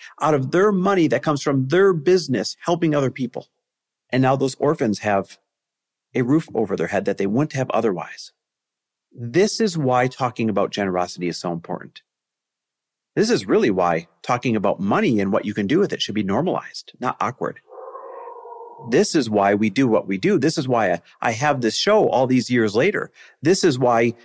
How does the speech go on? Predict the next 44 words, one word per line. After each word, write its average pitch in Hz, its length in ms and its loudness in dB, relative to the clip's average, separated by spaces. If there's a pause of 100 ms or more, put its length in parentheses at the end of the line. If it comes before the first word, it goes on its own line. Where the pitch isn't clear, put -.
(100)
generosity 143 640 2
is, 110 120 4
is 123 180 -2
part 160 180 0
of 127 60 2
my 120 140 0
ethos, 135 380 0
thanks 135 240 -2
to 147 100 0
my 131 120 4
mom 139 220 2
and 143 100 0
dad 143 160 2
who 160 100 4
made 151 360 2
it - 160 -4
that 110 260 -2
growing 151 380 2
up. - 260 -6 (1900)
Because 160 280 0
these 127 180 0
small 147 400 -2
acts 135 260 -4
of 95 140 -8
time, 123 460 -4 (260)
these 117 140 -4
small 123 280 0
acts 127 220 -2
of 104 60 -4
generosity, 107 800 -2 (280)
these 120 160 -2
small 127 380 2
acts 120 300 0
of, 95 140 -4 (220)
of 110 160 0
giving 123 260 0
a 98 60 -2
couple 147 280 0
dollars 131 440 2
here, 131 280 2
a 98 60 0
couple 139 240 -2
dollars 123 400 2
there, 127 280 2